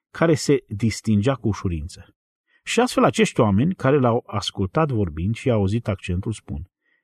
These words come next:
"Ești unul dintre ei, ești unul dintre ei." Apropo, aici se spune că un grup a venit și a zis.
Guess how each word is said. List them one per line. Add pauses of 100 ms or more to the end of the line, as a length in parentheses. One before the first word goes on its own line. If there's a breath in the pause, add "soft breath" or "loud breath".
"Ești
unul
dintre
ei, (260)
ești
unul (260)
dintre
ei." (1040)
Apropo,
aici
se
spune
că
un
grup
a
venit
și
a
zis.